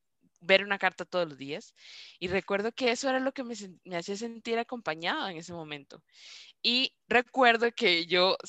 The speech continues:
yo siempre busco en YouTube videos para todo, y cuando me fui a vivir sola, eh, di, estaba sola, mis, mis papás estaban lejos, entonces lo que yo hacía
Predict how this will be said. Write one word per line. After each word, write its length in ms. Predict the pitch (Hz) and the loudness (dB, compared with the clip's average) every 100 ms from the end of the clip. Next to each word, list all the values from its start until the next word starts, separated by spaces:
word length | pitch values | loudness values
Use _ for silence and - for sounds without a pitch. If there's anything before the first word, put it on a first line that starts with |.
| - | -2
yo 160 | 202 214 | 2 2
siempre 760 | - - - - 226 233 214 | -2 -18 -20 -2 0 2 2
busco 400 | 202 196 - 220 | -2 -4 -4 -4
en 140 | 180 160 | -4 -8
YouTube 380 | 165 - 180 | -10 -10 -10
videos 300 | 156 165 160 | -4 -2 -2
para 180 | - 143 | -4 -6
todo, 220 | - 127 | -6 -8
y 60 | 160 | -4
cuando 260 | 214 233 247 | -2 0 -2
me 100 | 247 | -2
fui 100 | 247 | -2
a 20 | |
vivir 220 | 233 233 | 0 -2
sola, 420 | 240 226 196 185 - - - - - - | 0 4 4 4 -2 -14 -18 -18 -12 -6
eh, 260 | 170 156 151 | -2 -4 -4
di, 160 | 185 | -4
estaba 280 | 170 156 151 | -4 -2 -4
sola, 300 | 185 190 185 | 0 -2 -2
mis, 200 | 202 - - - - | -6 -14 -8 -8 -8
mis 160 | 175 | -12
papás 240 | 147 143 143 | -8 -8 -8
estaban 360 | - 151 170 | -8 -4 0
lejos, 360 | 208 214 226 214 | 2 2 -2 -8
entonces 420 | 170 - 156 165 | -12 -12 -10 -4
lo 140 | 170 | -4
que 180 | 165 175 | -4 -8
yo 140 | 165 180 | -2 -2
hacía 400 | 190 214 214 | -2 0 2